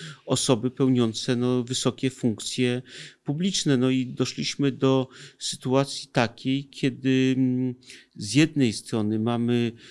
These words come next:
zupełną anarchię po stronie władzy, z drugiej strony mamy prokuraturę, czyli, mm, podmiot powołany do ścigania przestępstw, które jak gdyby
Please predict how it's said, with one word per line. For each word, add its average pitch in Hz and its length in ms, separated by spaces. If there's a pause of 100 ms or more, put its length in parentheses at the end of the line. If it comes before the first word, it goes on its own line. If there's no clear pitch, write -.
(160)
zupełną 127 800
anarchię 123 800
po - 140
stronie 120 380
władzy, 113 420
z 135 60
drugiej 139 240
strony 135 340
mamy 131 540 (400)
prokuraturę, 127 800
czyli, 113 540 (360)
mm, 110 640
podmiot 123 460
powołany 123 600
do 113 220
ścigania 120 920 (800)
przestępstw, - 880
które 131 340 (560)
jak 131 260
gdyby 131 500